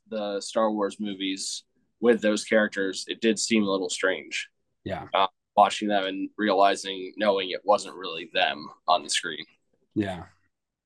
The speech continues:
Speaker 2: And you saw it with, like, the first time I remember seeing it was Tron Legacy, where they used de-aging,
Speaker 1: Mm.
Speaker 2: um, on, now I'm blanking out on his name, but
Speaker 1: Uh,
Speaker 2: Jeff
Speaker 1: Jeff Daniels.
Speaker 2: Bridges.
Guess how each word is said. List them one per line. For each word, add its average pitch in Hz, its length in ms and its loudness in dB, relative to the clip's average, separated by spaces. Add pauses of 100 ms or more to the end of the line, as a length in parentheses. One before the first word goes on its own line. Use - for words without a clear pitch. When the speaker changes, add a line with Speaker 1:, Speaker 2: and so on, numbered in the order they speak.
(120)
Speaker 2:
And 117 140 4
you 123 60 4
saw 139 260 4
it 113 40 2
with, 101 220 0
like, 95 240 -4
the 98 80 -2
first 160 300 2
time 135 180 0
I 113 40 0
remember 101 280 0
seeing 101 260 -2
it 87 80 -2
was 80 120 -14
Tron 95 540 -2
Legacy, 107 600 -2 (100)
where 101 120 -6
they 92 100 -2
used 92 320 0
de-aging, 101 840 -2 (420)
Speaker 1:
Mm. 104 280 6 (140)
Speaker 2:
um, 87 180 -10 (460)
on, 90 640 0 (260)
now 92 220 -6
I'm 92 120 -4
blanking 92 320 -4
out 90 140 -2
on 87 140 -4
his 87 140 -8
name, 90 420 -4
but - 100 0
Speaker 1:
Uh, 107 100 8
Speaker 2:
Jeff 104 100 -2
Speaker 1:
Jeff 127 140 6
Daniels. 104 280 0
Speaker 2:
Bridges. 87 280 -12